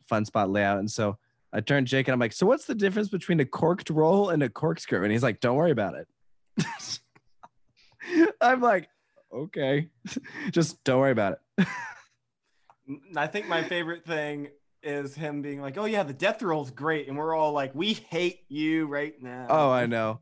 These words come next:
Speaker 1: Oh, I know. Yeah. Uh, when we were up doing this, uh, panel at,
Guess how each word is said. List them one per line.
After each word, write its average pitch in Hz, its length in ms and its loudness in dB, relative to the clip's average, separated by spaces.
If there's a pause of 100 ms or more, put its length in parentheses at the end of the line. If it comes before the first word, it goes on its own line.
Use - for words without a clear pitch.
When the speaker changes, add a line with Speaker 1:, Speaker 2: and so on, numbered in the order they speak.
(260)
Speaker 1:
Oh, 143 220 4
I 131 160 4
know. 120 360 0
Yeah. 117 280 0 (180)
Uh, 135 160 4
when 151 180 4
we 165 100 6
were 165 80 6
up 170 200 -2
doing 151 320 2
this, 139 180 -2
uh, 123 120 2
panel 139 600 2
at, 117 340 0